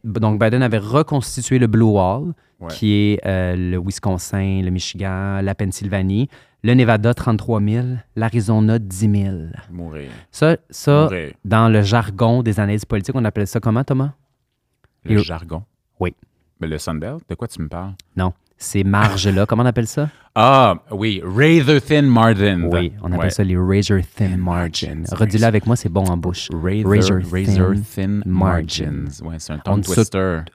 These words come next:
Speaker 1: Oui.
Speaker 2: C'est un
Speaker 1: Mais
Speaker 2: tongue
Speaker 1: c'est bon en
Speaker 2: twister.
Speaker 1: bouche, ça calme. Ça a un effet apaisant.
Speaker 2: Moi, ça m'angoisse, tu vois.
Speaker 1: Bon.
Speaker 2: Ouais.
Speaker 1: Ça peut avoir cet effet-là.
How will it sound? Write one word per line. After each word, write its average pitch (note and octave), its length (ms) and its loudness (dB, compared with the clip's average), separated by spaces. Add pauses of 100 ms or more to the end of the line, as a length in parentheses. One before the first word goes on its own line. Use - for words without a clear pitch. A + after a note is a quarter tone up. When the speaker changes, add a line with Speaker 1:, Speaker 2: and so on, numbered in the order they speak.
(160)
Speaker 1:
Oui. F#2 180 -4 (180)
Speaker 2:
C'est - 120 -14
un - 60 -2
Speaker 1:
Mais A#2 140 6
Speaker 2:
tongue - 60 0
Speaker 1:
c'est - 120 0
bon B2+ 160 4
en C3+ 120 4
Speaker 2:
twister. F2+ 200 2
Speaker 1:
bouche, E2+ 80 -10
ça A#2 120 -2
calme. F2+ 480 -2
Ça G#2+ 140 0
a - 20 4
un G#2 100 4
effet G#2 180 2
apaisant. G#2+ 520 2 (300)
Speaker 2:
Moi, G2+ 80 -4
ça A#2+ 140 -4
m'angoisse, F2+ 720 -4
tu E2 80 -14
vois. E2+ 160 -8 (160)
Speaker 1:
Bon. F#2 240 -12
Speaker 2:
Ouais. F2+ 240 -6 (140)
Speaker 1:
Ça A#2+ 180 -2
peut - 280 2
avoir G2+ 280 2
cet - 220 -4
effet-là. F2+ 240 -2